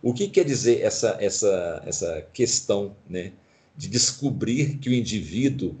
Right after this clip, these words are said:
é alguém isolado só no século dezessete?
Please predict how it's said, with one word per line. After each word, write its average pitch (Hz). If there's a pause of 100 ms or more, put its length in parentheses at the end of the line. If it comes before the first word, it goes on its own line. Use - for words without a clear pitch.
(140)
é 120
alguém 104
isolado 92
só 101
no 98
século -
dezessete? -